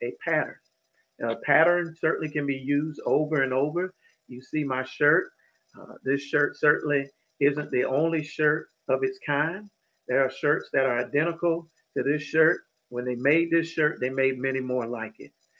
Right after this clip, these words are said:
And individuals laugh when I'm in gospel meetings, uh, even in Swainsboro and other places I've preached. I said,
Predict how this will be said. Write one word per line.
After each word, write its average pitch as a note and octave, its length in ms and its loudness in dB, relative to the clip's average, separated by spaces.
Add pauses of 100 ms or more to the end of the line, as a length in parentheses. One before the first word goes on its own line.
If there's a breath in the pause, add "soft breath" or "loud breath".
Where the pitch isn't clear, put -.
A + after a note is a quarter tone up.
(200)
And B2+ 160 -2
individuals D#3+ 800 2 (280 loud breath)
laugh C#3 520 4
when B2 160 -6
I'm C3+ 180 -2
in B2 120 -4
gospel C#3 400 -2
meetings, C#3 420 -2
uh, A2+ 200 -4 (340 loud breath)
even C#3 500 0
in B2 120 -8
Swainsboro C3+ 800 0
and B2 100 -2
other C#3+ 180 2
places C#3 360 -2
I've B2+ 280 -4
preached. E3 360 -2 (400)
I C3 60 -10
said, C3 200 -2